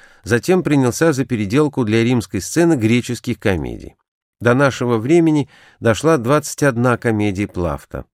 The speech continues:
Именно они в древности признавались лучшими из сотни слишком комедий, переделанных или редактированных им. Плафт отлично знал сцену и с большим умением пользовался ее эффектами.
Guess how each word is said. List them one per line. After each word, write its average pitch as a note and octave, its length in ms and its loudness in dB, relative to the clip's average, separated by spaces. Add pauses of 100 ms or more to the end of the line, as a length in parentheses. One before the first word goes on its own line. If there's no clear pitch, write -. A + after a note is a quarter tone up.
(360)
Именно A#2+ 460 4
они C#3+ 240 4
в F#2 60 -6
древности A2+ 680 -2 (260)
признавались A2+ 640 0
лучшими G#2+ 800 -2
из A2+ 160 -2
сотни A#2 520 -2
слишком F#2+ 500 -4
комедий, C3 500 0
переделанных A#2 800 0 (260)
или A2+ 220 0 (100)
редактированных A2+ 1040 0
им. D2 300 -8 (1000)
Плафт B2+ 420 0
отлично B2 520 -2
знал F2+ 280 0
сцену B2 500 0
и G#2+ 160 -2
с F#2+ 60 -4
большим G#2 400 -2
умением A2+ 480 2
пользовался G#2+ 640 -2
ее G2+ 200 0
эффектами. F#2+ 640 -6